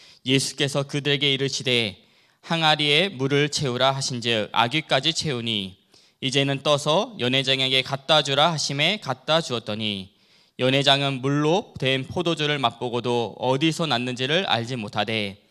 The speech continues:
물 떠온 하인들은 알더라. 연회장이 신랑을 불러 말하되 사람마다 먼저 좋은 포도주를 내고 취한 후에 낮은 것을 내거늘 그대는 지금까지 좋은 포도주를 두었도다 하니라.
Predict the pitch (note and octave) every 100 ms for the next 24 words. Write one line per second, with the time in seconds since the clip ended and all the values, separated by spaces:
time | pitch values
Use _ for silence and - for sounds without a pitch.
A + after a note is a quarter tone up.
0 | _ _ _ - C#3 D3+ D3+ D3+ D3+ D3+
1 | F3 E3+ D3+ D3+ E3 A#3 - G#3+ G3 G#2
2 | G2+ F#2 F2+ _ _ _ _ _ - C3
3 | D3 D3 D3 D3 C#3 G3 F3+ E3 D#3 C#3
4 | C3+ C3+ A#2 A2+ A#2 A#2 G2+ F#2+ _ _
5 | _ - D#3 D3 D3 C#3 C3+ C#3+ G3+ A2+
6 | B2+ D3 D3+ D#3 D#3 C#3 D3+ E3+ - E3+
7 | D#3+ D3+ C#3 A2 A2 A#2+ G2 F2+ _ _
8 | _ _ - E3+ D#3 D3 D3 D3 G3 A#3
9 | A2+ A#2+ D3 C#3+ C#3+ D#3+ A#2 A2+ A2+ A2+
10 | F#2+ G2+ _ _ _ C#3 C3+ C3+ C3+ C#3+
11 | C#3+ C#3 C3+ C3 D#3 B3 - C3+ D3 E3+
12 | F3 D#3+ D#3 C#3 C#3+ F#3 G#3+ - A#2+ A#2
13 | A#2+ C3+ G#3+ - C3 G#2+ G2 F#2+ F#2+